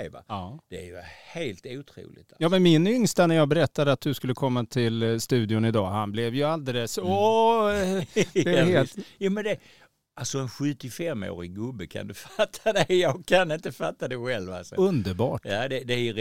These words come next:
Speaker 1: roligt och det håller ju liv i mig. Jag, jag tycker det är jätteroligt, va? Både Monica och jag, vi trivs ju. Till exempel när vi är på Norrviken och då spelar för ungarna och, och gör såna här barnprogram. Vi tycker det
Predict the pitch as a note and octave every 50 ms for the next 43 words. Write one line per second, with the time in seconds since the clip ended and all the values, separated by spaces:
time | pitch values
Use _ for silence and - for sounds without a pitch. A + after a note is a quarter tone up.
0 | A2+ B2 C3 B2+ B2+ - A#2 A#2+ B2 A2 G#2 G#2+ G#2+ G2+ F#2+ F#2+ F#2+ F#2+ G2+ A#2
1 | B2+ A#2 F#2+ E2 F#2 F#2 F#2 G#2+ G2 E2 E2 F2+ F#2 F#2 F#2+ F2+ G2+ G2 F#2 -
2 | - - F#2+ - F#2+ F#2 F#2+ F#2 F#2 F2+ F2+ F#2 F#2+ - - F2 E2 - - -
3 | - - - - - F#2+ F#2+ G2+ A2+ B2+ B2+ B2+ A2 G#2+ A#2 B2+ B2 A#2 A2 -
4 | - G2 G2 G#2 G#2+ G2+ F2 E2 D#2+ - - - A2 G#2 F2+ - - E2+ D#2 -
5 | _ - - _ _ _ _ - - - _ _ - E3 E3+ D#3 B2+ - E3+ D#3
6 | A2 A2 A2 G2 G2+ G2+ G2 - - G#2 G2 G2+ G#2 G2+ G#2+ A2 A2+ G2 G2 F2
7 | D#2+ - - F2 F2+ F#2+ F#2+ F#2+ F2 E2 - - F2+ F2 F#2 F#2+ F2+ E2+ - -
8 | E2+ E2+ F2+ F#2 F#2+ F#2+ E2+ E2 D#2+ E2 D#2+ - - - - - - F#2+ G2 G2
9 | F#2+ F2+ - G2 F#2 F2+ F2+ F#2 F2 E2 F2+ F2+ F#2 F2+ - E2 E2 E2 D#2+ D#2
10 | _ _ _ _ _ _ _ G#2 F#2+ - B2 G#2+ - A2 G2+ G2 G2